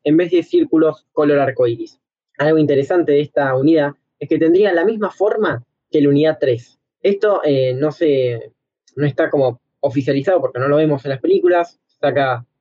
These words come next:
específicamente el juego Eva Down, que es un juego para celulares, donde se la ve con la misma forma, con algún cambio de armas que no importa, eh, decir,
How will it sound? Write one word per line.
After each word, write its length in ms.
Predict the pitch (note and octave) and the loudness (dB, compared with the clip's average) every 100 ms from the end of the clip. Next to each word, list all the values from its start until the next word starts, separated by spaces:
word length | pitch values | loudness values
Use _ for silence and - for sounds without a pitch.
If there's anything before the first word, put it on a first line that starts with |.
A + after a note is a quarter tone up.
| _ _ | _ _
específicamente 760 | C3+ B2+ D#3+ E3 E3 F3 F#3 F3+ | -8 -6 -4 0 2 2 2 0
el 100 | D3+ | -2
juego 460 | C#3+ F#3+ F#3+ F#3 - | 0 0 2 0 0
Eva 240 | E3 D#3+ | 0 0
Down, 440 | E3 E3+ E3 F3 - - | 0 0 0 -2 -8 -18
que 80 | A#2+ | -12
es 80 | |
un 80 | C3 | -8
juego 180 | A#2+ C#3 | -4 -2
para 240 | B2 A#2 A2+ A2+ A2 A2+ - | 0 -2 -4 -10 -12 -18 -20
celulares, 580 | - B2 D#3+ D3+ E3 _ _ _ _ - | -6 -2 0 0 -2 _ _ _ _ -4
donde 240 | D3+ D3 | 0 0
se 140 | C#3+ D#3+ | 0 0
la 120 | E3 | 2
ve 120 | G3+ | 2
con 180 | G3 D#3+ | 2 2
la 80 | D#3+ | 2
misma 280 | A#3 A3 | 0 -2
forma, 420 | G3+ A3+ G#3+ G#3+ G#3 | -2 0 0 0 -2
con 300 | F#3+ D3+ - - | -2 -4 -10 -6
algún 280 | C#3 F3 F3+ | 0 2 2
cambio 280 | F3+ E3+ | 2 2
de 120 | D#3 F#3 | 2 2
armas 260 | F3 D#3+ | 0 -2
que 120 | C#3 B2+ | -4 -4
no 100 | C#3+ | -2
importa, 760 | C#3+ D3+ D3 D3 B2+ B2 A#2 | -2 -2 -2 -2 -2 -2 -4
eh, 180 | A2+ A2+ _ _ _ _ | -6 -10 _ _ _ _
decir, 460 | D3 D#3 G#3 G3 | -2 0 2 2